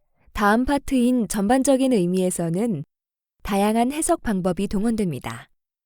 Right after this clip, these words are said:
자연적인 괴 구성에 대해서 더 깊이 있게 다루기도 하고, 바로 앞에 나왔던 괴와의 관계에 관해서 이야기하기도 하고,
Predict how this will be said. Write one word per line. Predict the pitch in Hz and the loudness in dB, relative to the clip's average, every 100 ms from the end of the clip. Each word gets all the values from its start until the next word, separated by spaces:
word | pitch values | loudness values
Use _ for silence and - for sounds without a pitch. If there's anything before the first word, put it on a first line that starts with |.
| _ _ _ _ _ _ - | _ _ _ _ _ _ -14
자연적인 | - 196 214 247 262 254 262 262 | -4 2 2 2 2 2 2 0
괴 | 233 208 214 | 0 2 0
구성에 | 190 226 214 214 | -2 -2 -2 0
대해서 | 202 170 165 220 233 - - - | 0 0 0 0 -2 -2 -18 -10
더 | - 196 | -4 -4
깊이 | - - 269 269 | -4 -4 0 0
있게 | 269 | 0
다루기도 | 269 185 190 175 190 196 | -2 -2 -4 -4 -4 -4
하고, | 165 160 214 277 - - _ _ _ _ _ _ | -4 -6 -8 -8 -10 -20 _ _ _ _ _ _
바로 | - 202 220 | -2 4 6
앞에 | 175 - 269 | 6 4 2
나왔던 | 269 262 254 - 240 240 185 165 | 2 2 -2 0 0 2 -2 -4
괴와의 | 214 214 240 254 | -2 2 4 4
관계에 | 254 208 185 254 254 | 0 -4 2 2 2
관해서 | 220 170 160 185 180 | 2 0 -2 -2 -2
이야기하기도 | 175 202 196 202 175 170 175 | 0 -2 -2 -4 -4 -4 -4
하고, | 135 - 214 180 | -4 -4 -4 -4